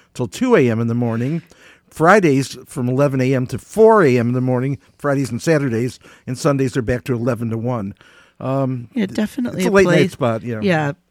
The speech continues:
Speaker 2: bars close, people are hungry, people run that live in that neighborhood to go get a quick dog. Or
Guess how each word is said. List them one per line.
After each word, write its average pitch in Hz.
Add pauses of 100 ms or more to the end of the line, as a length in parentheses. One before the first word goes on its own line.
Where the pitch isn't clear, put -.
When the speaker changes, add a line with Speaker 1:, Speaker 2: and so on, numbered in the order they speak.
(160)
Speaker 2:
bars 180
close, 160
people 170
are 165
hungry, 147
people 147
run 147
that -
live 135
in 135
that 131
neighborhood 139
to 123
go 131
get 135
a 127
quick -
dog. 131
Or 131